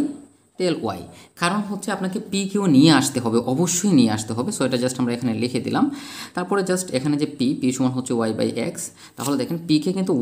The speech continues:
y এর সাপেক্ষে অন্তরীকরণ করতে হবে। So এটাকে যদি আমরা y এর সাপেক্ষে অন্তরীকরণ করি তাহলে শুধু এই যে y, এই ওয়াইটা ওয়ান হয়ে যাবে, তার মানে টোটাল মানটা হয়ে যাবে ওয়ান by x। আবার বলছি আমি, পি কে যদি আমরা ওয়াই এর সাপেক্ষে অন্তরীকরণ করি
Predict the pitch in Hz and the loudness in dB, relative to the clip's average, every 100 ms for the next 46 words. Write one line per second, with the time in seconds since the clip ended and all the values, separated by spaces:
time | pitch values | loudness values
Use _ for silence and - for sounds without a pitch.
0 | 127 143 160 170 151 143 113 117 113 107 | 4 4 2 0 0 2 2 0 -2 -2
1 | 104 113 110 107 240 269 - - - 131 | -4 -4 -4 0 -2 -2 -10 -12 -4 -2
2 | 151 165 170 175 165 127 135 - 165 170 | 0 -2 -2 -2 0 2 2 0 0 0
3 | 165 143 135 139 139 135 151 160 139 139 | 4 4 4 2 2 2 2 0 0 -2
4 | 139 165 180 135 160 165 139 117 147 143 | 0 0 2 2 2 2 2 2 4 4
5 | 139 131 127 123 151 120 127 127 120 117 | 4 4 2 4 4 6 6 4 2 2
6 | 170 185 135 135 143 165 147 131 139 143 | 0 0 2 2 2 4 4 4 2 0
7 | 139 175 151 117 117 110 113 110 127 - | 0 0 2 4 2 2 -2 0 -4 -2
8 | - - - - - - 147 135 113 113 | -4 -4 -8 -20 -8 0 2 4 2 0
9 | 117 170 - 151 185 185 180 180 - 131 | -2 0 2 2 2 0 0 0 2 2
10 | 156 - 170 170 165 143 117 120 117 113 | 2 0 -2 -2 0 2 2 2 0 0
11 | 104 104 107 | -2 0 2